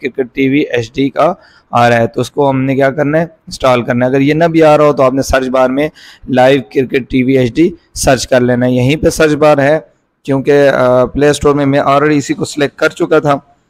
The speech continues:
इसको select करने की वजह से ये उसके ऊपर already आ चुका है, क्योंकि मैं इसी को ही देख रहा था। तो जैसे live cricket टीवी ये install होता है तो थोड़ा इंटरनेट का issue है, थोड़ा time लेगा।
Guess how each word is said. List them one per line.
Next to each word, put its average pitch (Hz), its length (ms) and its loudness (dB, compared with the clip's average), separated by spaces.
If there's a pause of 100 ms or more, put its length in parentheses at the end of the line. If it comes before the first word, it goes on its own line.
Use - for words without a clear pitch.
(280)
इसको 147 220 -4
select 151 320 -2
करने 160 260 0
की 147 100 -2
वजह 135 260 4
से 139 160 -2 (1080)
ये 127 200 -2
उसके 127 240 -4
ऊपर 131 180 -2
already 131 400 0
आ 123 160 -2
चुका 123 240 -8
है, 123 80 -2
क्योंकि 139 280 -4
मैं 135 160 0
इसी 135 240 -2
को 143 180 2
ही 160 280 2 (480)
देख 127 340 0
रहा - 160 -4
था। 127 180 -12 (840)
तो 127 420 2
जैसे 135 300 0
live 139 260 2
cricket 131 280 -2
टीवी 135 220 0
ये 131 320 2
install 127 420 2
होता 120 260 0
है 151 160 4 (480)
तो 127 180 4
थोड़ा 131 200 4
इंटरनेट 131 640 -2
का 131 180 0 (420)
issue 139 280 0
है, 143 140 4
थोड़ा 131 240 4
time 127 240 0
लेगा। 139 260 2